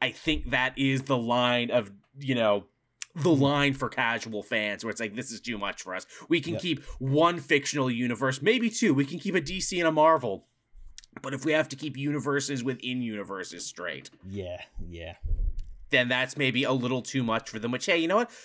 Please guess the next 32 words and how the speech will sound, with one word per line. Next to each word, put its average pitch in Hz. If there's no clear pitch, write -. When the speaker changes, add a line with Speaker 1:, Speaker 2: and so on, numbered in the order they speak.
Speaker 1:
That's 160
fine, 202
because 120
as 120
we 143
discovered 156
from 139
all 120
those 131
Marvel 127
movies 127
that 127
have 123
been 120
going 117
on 127
for, 135
like, 120
twenty 131
years, 139
average 147
people 175
can't 170
keep 180
up 180
with 165
continuity. 147
Speaker 2:
No, 131
no, 117
they 120
cannot. 120
Speaker 1:
Yeah. 98